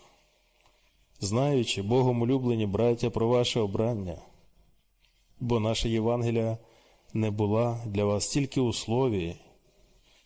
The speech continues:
але й у силі, і в Дусі Святому, і з великим упевненням, як знаєте ви, які ми були поміж вами для вас.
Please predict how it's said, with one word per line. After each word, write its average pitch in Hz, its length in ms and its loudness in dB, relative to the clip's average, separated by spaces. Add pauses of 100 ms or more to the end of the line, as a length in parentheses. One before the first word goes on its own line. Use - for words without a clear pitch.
(160)
але 120 240 2
й 120 60 4
у 120 140 2
силі, 95 640 0 (600)
і 101 120 -2
в 90 80 -4
Дусі 123 380 -2
Святому, 101 680 -4 (440)
і 135 120 2
з 117 80 0
великим 127 500 0
упевненням, 113 800 0
як 95 240 0
знаєте 127 540 0
ви, 120 320 0 (600)
які 123 300 0
ми 185 160 2
були 139 320 2
поміж 107 380 0
вами 113 520 0 (280)
для 98 220 -2
вас. 87 500 -4